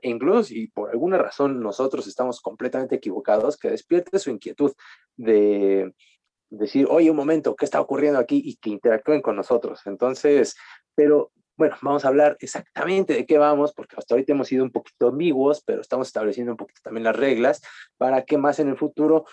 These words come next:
lo que vayamos a comentar, pues, también sea familiarizado ya con, con esta breve introducción de lo que vamos a decir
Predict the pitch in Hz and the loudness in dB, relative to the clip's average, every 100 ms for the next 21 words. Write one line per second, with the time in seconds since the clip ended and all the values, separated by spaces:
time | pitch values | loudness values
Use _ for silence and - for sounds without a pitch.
0 | - 117 120 - 107 123 135 - 156 156 | -14 -2 -2 0 0 0 0 -2 0 0
1 | 147 143 147 - 160 151 - 135 135 139 | 2 2 2 2 2 2 0 -4 -4 -2
2 | 127 123 - 110 107 104 110 104 104 - | 0 -2 -6 -4 -2 -2 2 0 0 -10
3 | - 117 113 110 _ - 110 113 117 113 | -10 -10 -10 -14 _ -8 -6 -2 -2 -4
4 | 113 110 107 107 98 101 92 - 107 92 | -2 2 4 2 0 -4 -4 -6 -6 -6
5 | - - - - - - | -4 -6 -4 -6 -2 -2